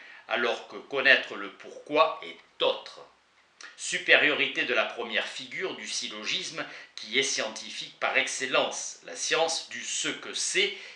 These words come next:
et science d'une affirmation. L'ignorance est l'erreur qui se dit et se produit du fait d'un syllogisme. Il est aussi possible que l'erreur se produise quand l'une des prémisses est fausse et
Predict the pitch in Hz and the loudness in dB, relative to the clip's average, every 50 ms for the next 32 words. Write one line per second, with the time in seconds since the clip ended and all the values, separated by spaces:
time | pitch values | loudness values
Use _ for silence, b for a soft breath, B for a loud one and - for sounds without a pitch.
0 | B - 127 123 123 - - - - 160 165 180 180 - - 123 110 113 117 117 | B -4 -4 -2 -2 -2 -2 0 2 2 2 2 0 -2 -4 -4 -6 -10 -12 -6
1 | 120 113 110 - - - - 139 - 107 101 - - - - - - - - - | -4 -4 -4 -4 -6 -10 -10 -10 -10 -10 -8 -6 -4 -4 -4 -4 -6 -8 -14 -18
2 | - - _ _ - _ _ _ - B B B B B B B B - 113 135 | -20 -20 _ _ -20 _ _ _ -20 B B B B B B B B -6 -2 -2
3 | 151 151 156 156 151 135 - 190 160 - - - - - 175 - - - 127 120 | 0 2 2 4 4 4 6 4 4 4 2 0 -2 -2 -4 -4 -4 -2 -2 2
4 | 120 127 127 120 - 170 180 - - - - 131 - - - 120 113 110 127 - | 4 6 6 6 6 4 4 4 2 -2 -6 -6 -6 -4 -4 -6 -8 -8 -10 -8
5 | 190 156 120 - - 131 - - - 117 110 - 127 151 143 113 107 104 104 - | -6 -4 -4 -2 -4 -6 -6 -8 -10 -12 -12 -10 -10 -10 -10 -8 -6 -6 -6 -4
6 | - 160 - 127 110 107 107 - - 143 143 131 127 123 117 117 131 123 - 95 | -4 -4 -2 -2 -2 -2 -4 -4 -4 -4 -4 -6 -6 -2 0 0 0 0 -2 -6
7 | 95 90 82 B B B B B B B B 117 123 113 120 113 - - 151 143 | -10 -12 -14 B B B B B B B B -8 0 0 0 0 0 -2 -2 -2
8 | - - - 143 - 131 131 123 - - - - 180 143 123 120 110 - - 120 | 0 -2 -2 -4 -6 -4 -2 0 0 0 0 -2 -4 -6 -6 -8 -8 -8 -8 -8
9 | 110 104 107 107 101 98 117 123 143 147 143 - - 135 120 - - 104 101 87 | -4 -2 0 0 2 2 2 2 2 2 2 -2 -4 -6 -8 -8 -10 -10 -10 -10
10 | 87 101 127 151 143 131 135 135 B B B B B - 131 117 120 127 143 151 | -10 -10 -10 -10 -10 -12 -12 -14 B B B B B -4 -2 -2 0 -2 -2 -2
11 | 151 143 127 107 98 92 B B B B B - - 120 117 - - - 131 135 | -2 -4 -4 -6 -8 -8 B B B B B -4 -2 -2 -2 -2 0 2 4 4
12 | 139 135 160 180 175 - - - - 170 165 - 190 190 175 - - - 185 202 | 4 2 -2 -2 -2 -2 -2 -2 -2 -4 -6 -8 -8 -10 -10 -8 -4 -2 0 2
13 | 202 202 - - - - 160 B B B B B B B - 143 151 170 170 - | 2 2 0 -2 -4 -6 -8 B B B B B B B 0 2 2 2 2 -2